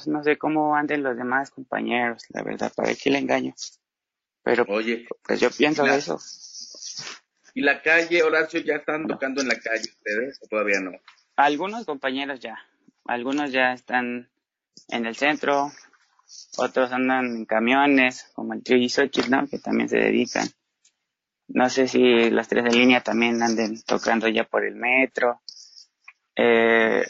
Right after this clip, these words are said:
Speaker 1: otras compañeras de, de los otros tríos también creo que ya andan más, más tranquilas, pues, con las medidas, ¿no? Con andar
Speaker 2: Mm.
Speaker 1: con el cubrebocas. Yo me he salido un par de veces a trabajar porque, pues, de plano sí no, no la encontramos.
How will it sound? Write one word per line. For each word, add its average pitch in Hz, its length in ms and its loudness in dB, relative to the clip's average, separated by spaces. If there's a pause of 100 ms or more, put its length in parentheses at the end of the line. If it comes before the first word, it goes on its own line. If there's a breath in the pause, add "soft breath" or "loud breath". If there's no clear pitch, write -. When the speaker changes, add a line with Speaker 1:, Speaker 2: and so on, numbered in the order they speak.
(140)
Speaker 1:
otras 131 260 2
compañeras 131 540 2
de, 113 560 -6 (360)
de - 80 -2
los 113 300 -4 (100)
otros 139 300 -4
tríos 160 160 2
también 160 440 -2 (680)
creo 147 260 2
que 156 160 -4
ya 143 180 4
andan 147 300 -6
más, 135 480 -10
más 131 220 -10
tranquilas, 139 640 -6
pues, - 140 -12
con 120 180 -8
las 131 160 -4
medidas, 143 360 0
¿no? 175 240 -8 (640)
Con 117 180 -6
andar 123 240 -2
Speaker 2:
Mm. 113 40 -8
Speaker 1:
con 135 140 -2
el 117 80 -4
cubrebocas. 127 1000 0 (920)
Yo 151 160 4
me 180 80 4
he 180 60 2
salido 180 320 2
un 175 100 -6
par 175 180 0
de 175 80 -6
veces 185 340 -6
a 143 80 -4
trabajar 135 440 -6
porque, 143 320 -8
pues, 120 160 -4
de 123 80 -2
plano 143 320 0
sí 143 240 2
no, 139 160 4 (200)
no 123 140 -4
la 131 80 0
encontramos. - 800 -6